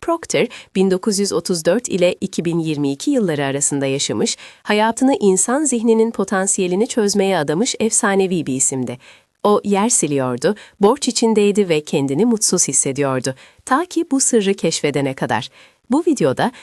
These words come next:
Bob Proctor'ın "Sen zengin doğdun" felsefesinin temelini oluşturan ve binlerce yıldır gözümüzün önünde duran o satırları nasıl hayatına entegre ettiğini konuşacağız. Eğer cüzdanınızdaki boşluktan, banka hesabındaki eksiden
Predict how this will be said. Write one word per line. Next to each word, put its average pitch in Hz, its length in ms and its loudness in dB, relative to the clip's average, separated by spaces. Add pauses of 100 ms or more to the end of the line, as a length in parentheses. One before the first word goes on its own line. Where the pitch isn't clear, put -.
(160)
Bob 175 220 2
Proctor'ın 185 600 0
"Sen 175 320 2
zengin 156 480 2
doğdun" 143 340 2
felsefesinin 143 760 0
temelini 139 460 0
oluşturan 147 580 0 (280)
ve 156 200 2
binlerce 156 500 2
yıldır 202 360 4
gözümüzün 160 560 2
önünde 208 400 4
duran 175 360 0
o 247 60 2
satırları 190 640 0
nasıl 269 320 0
hayatına 196 500 0
entegre 160 500 0
ettiğini 143 380 -2
konuşacağız. 127 680 -2 (500)
Eğer 175 320 2
cüzdanınızdaki 151 840 0
boşluktan, 135 600 -2 (300)
banka 262 280 2
hesabındaki 202 720 2
eksiden 139 540 0